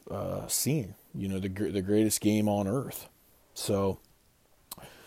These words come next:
those are my short thoughts tonight. I'm going to, uh,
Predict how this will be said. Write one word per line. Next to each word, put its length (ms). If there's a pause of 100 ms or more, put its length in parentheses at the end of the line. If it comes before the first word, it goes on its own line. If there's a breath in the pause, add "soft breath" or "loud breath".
(440 loud breath)
those 240
are 100
my 200
short 420
thoughts 380
tonight. 480
I'm 220
going 280
to, 420
uh, 240